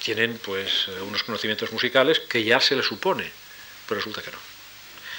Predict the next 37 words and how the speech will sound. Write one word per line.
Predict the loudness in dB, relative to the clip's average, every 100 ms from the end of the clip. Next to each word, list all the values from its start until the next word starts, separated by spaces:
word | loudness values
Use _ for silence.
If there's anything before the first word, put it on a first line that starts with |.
| -12 0
Y | 6
eso | 8 6 4
hoy | 2 4
día, | 6 6 6 0 -6
eh, | -4 -4 -6 -6
que, | -4 -4 -2 -4 -4 -8 -12 -14 -14 -14 -14 -10
vamos, | -8 -6 -6
hay | 0
tantas | 0 2 -2
facilidades | -2 0 6 6 8 6
para | 2 -2
poder | -2 2 2
escuchar | 2 -2 -2
música | 0 -2 0 -2 -2
en | -8 -6
cualquier | -6 -6 -2 -2 -2
momento, | -6 -8 -6 -6 -6 -10 -12 -12 -8
para | -6 -4
poderse | -2 -2 0
llevar | 4 4 4 2
un | 0 0
aparatito | 2 0 0 -2 -2 -2 -6 -10 -10 -4
en | 0
cualquier | 2 2 4
sitio | 4 4 0
y | -2
poder | 2 4
escuchar | 4 0 -2 -2
música, | -2 -2 -2 -6
eh, | -6 -6 -4 -6 -2
cuando | -2 0
uno | -2 0
quiera, | 0 -2 -4 -8 -8 -8 -8 2
que | 6
hay | 6
tantas | 6 4 4 0
fonotecas | 0 0 0 0 -2 -2 -2